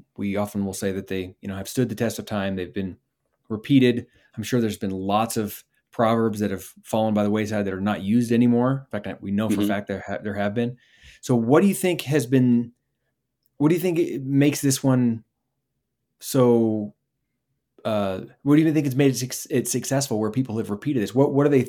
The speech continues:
Speaker 1: what do you think they're trying to, trying to kinda teach that's important?
Speaker 2: Um, I think, I think part of, there's,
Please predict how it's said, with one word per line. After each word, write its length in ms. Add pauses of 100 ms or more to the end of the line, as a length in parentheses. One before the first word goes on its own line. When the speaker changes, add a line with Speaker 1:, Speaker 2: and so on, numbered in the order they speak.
Speaker 1:
what 140
do 40
you 60
think 160
they're 80
trying 220
to, 180 (320)
trying 140
to 60
kinda 340 (280)
teach 300
that's 160
important? 460 (2500)
Speaker 2:
Um, 440 (1300)
I 60
think, 300
I 80
think 220
part 220
of, 200
there's, 260